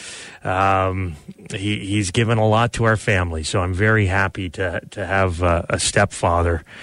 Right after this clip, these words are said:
And I know I just wanna share that with everybody 'cause it's, it's not easy, and I know there's probably some people listening right now who are going through it.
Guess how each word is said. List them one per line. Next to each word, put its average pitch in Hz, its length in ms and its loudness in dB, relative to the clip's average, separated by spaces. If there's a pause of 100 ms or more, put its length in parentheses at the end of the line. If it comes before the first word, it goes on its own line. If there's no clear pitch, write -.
(260)
And 101 140 -2
I 98 80 2
know 104 220 4
I 101 140 4
just 104 260 -2
wanna 107 240 4
share 120 380 4
that 110 220 4
with 104 140 0
everybody 104 520 2
'cause 104 240 0
it's, 104 180 -2
it's 98 260 -4
not 107 320 4
easy, 101 380 4
and 98 100 4
I 98 100 4
know 98 160 4
there's 95 160 2
probably 98 340 0
some - 160 -8
people 101 320 -2
listening 98 400 0
right 90 200 2
now 92 240 2
who 95 60 2
are 98 120 0
going 92 320 0
through 110 260 2
it. 127 220 -2